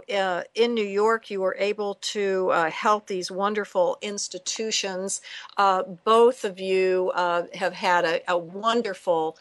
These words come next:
opportunity, uh, to work with these things. Heather, I'm wondering if you could, uh, give just one more piece of advice to, uh, to museums, uh, particularly historic homes,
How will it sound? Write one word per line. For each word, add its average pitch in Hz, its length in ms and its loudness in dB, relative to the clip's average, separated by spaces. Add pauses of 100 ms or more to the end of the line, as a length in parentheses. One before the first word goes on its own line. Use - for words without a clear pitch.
(320)
opportunity, 185 460 2 (640)
uh, 165 240 0
to - 180 -6
work 185 280 2
with 180 160 2
these 175 220 0
things. 190 280 -4
Heather, 277 320 4
I'm 233 160 2
wondering 269 560 2
if - 320 -8
you 247 560 2 (320)
could, 226 520 6 (100)
uh, 190 320 4 (360)
give 233 440 6
just 214 340 -2
one 240 380 0
more 226 240 0
piece 208 420 -6
of 180 180 -2
advice 170 840 2
to, 175 680 2
uh, 170 460 2 (340)
to 214 160 0
museums, 202 760 2
uh, 185 100 -4
particularly 208 560 0
historic 185 460 4
homes, 165 480 -2